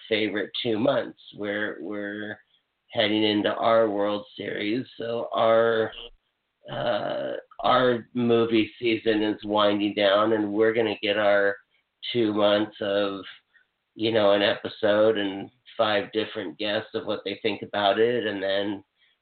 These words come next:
so I'm a-, at this point, I know we still have, uh, ten or twelve movies to go, but at this point, uh,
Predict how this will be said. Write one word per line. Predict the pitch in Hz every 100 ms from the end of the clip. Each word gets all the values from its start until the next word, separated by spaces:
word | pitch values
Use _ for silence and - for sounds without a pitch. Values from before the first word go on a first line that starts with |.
| _
so | - 107
I'm | 98 117 147 151 127 110
a-, | 117 113 -
at | 113 113 -
this | 139 139 135 - -
point, | 143 135 104 104 - -
I | 107
know | 107 117 120
we | 120 117 -
still | 127 117
have, | 120 110 110 113 113 _ _ _ _ _ 98
uh, | 110 110 -
ten | 127 117
or | 117 117
twelve | 123 117 113
movies | 113 113 110 107
to | -
go, | 113 139 127
but | 107 104
at | 104 -
this | 117 117 -
point, | 131 120 120 120 - _ _ _ _ -
uh, | 113 110 101 98 101 98